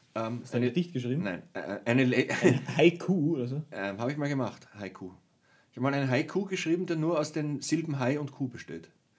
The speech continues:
Speaker 2: Das klingt unfassbar langweilig.
Speaker 1: Also der Ha-, nein, Haiku ist ja sehr kurz.
Speaker 2: Ja.
Speaker 1: Ähm, ich habe die, den Haiku als den Haifisch und die, das Kuhrind definiert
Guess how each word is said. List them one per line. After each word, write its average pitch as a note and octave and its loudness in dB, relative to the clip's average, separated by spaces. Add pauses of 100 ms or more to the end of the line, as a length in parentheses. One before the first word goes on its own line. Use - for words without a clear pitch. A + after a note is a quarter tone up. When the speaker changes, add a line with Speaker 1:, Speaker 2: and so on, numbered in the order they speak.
(160)
Speaker 2:
Das B2 -12
klingt - -8
unfassbar B2 -2
langweilig. G#2+ -6
Speaker 1:
Also A#2+ 0
der B2+ -2
Ha-, B2 -6
nein, D3 0
Haiku D3+ 4
ist D#3+ 2
ja D#3+ -2
sehr D#3 -4
kurz. - -4 (540)
Speaker 2:
Ja. A#2+ -6 (180)
Speaker 1:
Ähm, A2+ -4
ich A#2+ -10
habe C#3 -2
die, B2+ -12
den C3 0
Haiku D3+ 4
als B2+ 2
den B2 -4
Haifisch D3+ -2
und - -8
die, B2+ -2 (180)
das A#2+ -14
Kuhrind E3+ -2 (1000)
definiert D3 2